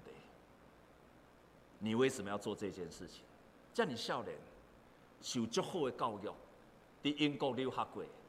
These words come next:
你为什么要做这项事？伊讲：“因为我青少年就伫教会大汉的，我的爸爸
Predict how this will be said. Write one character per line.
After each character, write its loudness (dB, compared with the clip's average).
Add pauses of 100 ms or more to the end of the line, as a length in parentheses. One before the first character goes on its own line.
(560)
你 6
为 2
什 0
么 -4
要 -2
做 -2
这 -8
项 -12
事？ -10 (1160)
伊 0
讲 -2 (1400)
：“因 6
为 0
我 2 (1400)
青 2
少 0
年 -6 (1000)
就 4
伫 -6
教 2
会 -4
大 -6
汉 -10
的， -20 (1080)
我 8
的 8
爸 6
爸 4